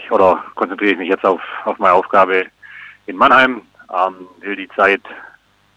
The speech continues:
die ich dann quasi nicht bei der Nationalmannschaft bin, auch mehr mit meiner Familie nutzen und ja, ich finde einfach, das, das passt und ich finde es auch gut, wenn man als Sportler, also dass das seine,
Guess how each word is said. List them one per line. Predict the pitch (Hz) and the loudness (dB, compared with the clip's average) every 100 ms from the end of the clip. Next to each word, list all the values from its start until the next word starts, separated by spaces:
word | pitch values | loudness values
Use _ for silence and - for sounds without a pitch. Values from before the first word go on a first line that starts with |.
| 107 | -12
die | 98 | -10
ich | - | -2
dann | 95 92 90 90 - _ | -2 -2 -12 -18 -20 _
quasi | - 101 90 | -4 -2 -2
nicht | 98 | -4
bei | - 95 | 0 2
der | 92 | 2
Nationalmannschaft | 90 95 92 92 - | -2 0 0 0 -4
bin, | 101 | 0
auch | 92 92 90 - _ _ | 2 2 -2 -10 _ _
mehr | 101 107 | -6 -4
mit | 98 | -2
meiner | 101 95 | -2 -2
Familie | 104 117 110 | -4 -4 -2
nutzen | 123 135 131 120 | -4 -6 -10 -10
und | 90 90 87 85 - - - - - - - - _ _ _ _ _ _ _ - | -10 -12 -20 -20 -20 -20 -20 -20 -20 -20 -20 -20 _ _ _ _ _ _ _ -2
ja, | 78 82 - | 2 2 0
ich | 85 | -8
finde | - 98 | -4 0
einfach, | 95 95 | 2 2
das, | 101 - - - - - - - | -2 -10 -14 -20 -20 -20 -20 -4
das | 107 | -4
passt | - 131 147 - | 2 2 2 -2
und | 113 104 | -12 -12
ich | 98 | -14
finde | 120 110 | -12 -2
es | 113 | 0
auch | 104 98 - - _ _ - - _ _ _ _ _ | 2 -2 -6 -20 _ _ -20 -20 _ _ _ _ _
gut, | 147 165 | 2 2
wenn | 127 120 | 2 2
man | 120 | 0
als | 110 | 0
Sportler, | 135 135 131 123 110 - - _ _ _ _ _ _ _ _ _ _ _ _ _ _ - | -6 -4 0 0 0 -4 -20 _ _ _ _ _ _ _ _ _ _ _ _ _ _ -8
also | 95 104 | -6 -6
dass | - 107 | -8 -12
das | - - | -10 -2
seine, | 113 117 | 0 0